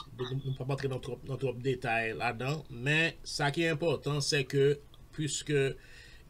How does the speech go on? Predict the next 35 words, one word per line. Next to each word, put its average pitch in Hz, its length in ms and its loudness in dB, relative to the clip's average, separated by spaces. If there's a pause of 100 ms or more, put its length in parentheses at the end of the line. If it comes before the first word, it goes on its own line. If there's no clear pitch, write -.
gen 139 200 4
yon 147 100 4
seri 147 240 2
de 139 160 4
peyi 131 420 2
tankou 127 680 0 (100)
El 135 180 0
Salvador, 139 680 0
Nicaragua, 135 720 0
Honduras, 135 720 0
Nepal, 135 540 0 (440)
ke 147 120 6
nou 147 100 4
te 170 100 6
fè 151 200 2
rale 147 260 4
deja 143 380 6
sou - 340 0
T 151 160 0
P 143 160 4
S 135 160 0
moun 135 160 2
sa 117 160 0
yo 123 140 0
ki 135 100 -4
te 131 100 0
nan 127 160 -2
kòt, 131 380 -4 (140)
kote 127 260 0
ke 127 160 0
te, 127 100 -8
te 123 160 0
gon 131 160 -2
sòt 123 300 -2
de, 131 140 4